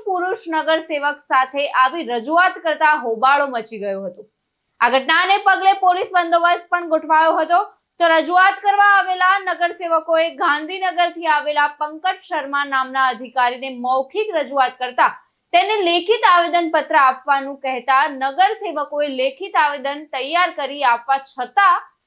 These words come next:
આ પંકજ શર્માએ લેખિત આવેદનપત્ર ન સ્વીકારી ચાલતી પકડતા નગરસેવકો સહિતમાં રોષ ફેલાયો હતો. તો આ આવેદનપત્ર સ્થાનિક અધિકારીને આપવામાં આવ્યું.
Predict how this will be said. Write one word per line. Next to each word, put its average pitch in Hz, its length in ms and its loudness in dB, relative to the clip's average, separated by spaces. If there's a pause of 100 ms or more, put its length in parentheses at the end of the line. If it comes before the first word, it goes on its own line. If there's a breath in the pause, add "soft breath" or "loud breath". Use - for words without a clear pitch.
(160)
આ 427 280 4
પંકજ 440 340 -2
શર્માએ 359 500 2
લેખિત 339 400 -2
આવેદનપત્ર 311 840 -2
ન 285 180 -8 (280)
સ્વીકારી 233 460 -4 (320)
ચાલતી 339 480 2
પકડતા 359 640 2
નગરસેવકો 311 720 -2
સહિતમાં 294 580 -2
રોષ 294 260 0
ફેલાયો 220 540 -2
હતો. 190 200 -10 (640)
તો 285 80 4
આ 349 260 6
આવેદનપત્ર 370 760 2
સ્થાનિક 349 500 -2
અધિકારીને 339 580 0
આપવામાં 320 520 2
આવ્યું. 359 280 -2